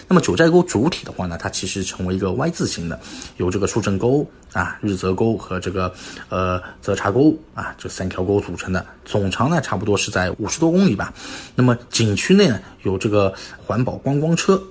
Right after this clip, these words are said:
穿梭行驶的，你这个招手它就停下来了。一般的话呢，就是乘坐这个环保车啊，一个个景点玩下来的话，如果你是细细品味的话，我这边跟大家说，你一天这个时间绝对是不够的啊！景区推出这种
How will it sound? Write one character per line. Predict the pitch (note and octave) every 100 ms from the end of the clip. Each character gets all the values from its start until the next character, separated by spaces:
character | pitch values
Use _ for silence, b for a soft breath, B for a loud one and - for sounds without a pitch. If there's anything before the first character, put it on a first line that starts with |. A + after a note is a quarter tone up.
| -
穿 | - G2+
梭 | F#2+
行 | F#2 F#2
驶 | F#2
的， | F#2 F2
你 | F#2
这 | F#2
个 | G#2+
招 | - E3
手 | D3+ F#2+
它 | - G#2
就 |
停 | G#2 A2
下 | A2+
来 | G2
了。 | G2
一 | D#3
般 | D#3 E3+
的 | C3+
话 | C3+
呢， | A#2+
就 | A2+
是 | A2 A2
乘 | - B2+
坐 | A2+
这 | G#2+
个 | G2
环 | - G#2
保 | C3+ F#2+
车 | - A#2+
啊， | G2+ B B B B
一 | G#2+
个 | A#2
个 | A2
景 | A2
点 | G#2+ F#2 F2+
玩 | F#2+
下 | -
来 | F#2+
的 | F#2
话， | G2 F#2+ B -
如 | F2+
果 | D#3+
你 | G2
是 | A#2
细 | - - F#3+
细 | - F#2+
品 | - G2
味 | F#2+
的 |
话， | F#2+ F2+ F#2+ B B
我 |
这 | G2 F#2+
边 | G2
跟 | F#2
大 | F2+
家 | F2+
说， | F#2+
你 | F#2
一 | - C3+
天 | - C#3 C3+ - - - - - -
这 | -
个 |
时 | G#2 -
间 | A2 A2+ -
绝 | - A#2
对 | D3+
是 | B2+
不 | G2
够 | G#2 A2
的 | F#2 B B B B
啊！ | - - -
景 | - F#2+
区 | - F#3+
推 | F#3 D#3
出 | D#3
这 | C#3
种 | G2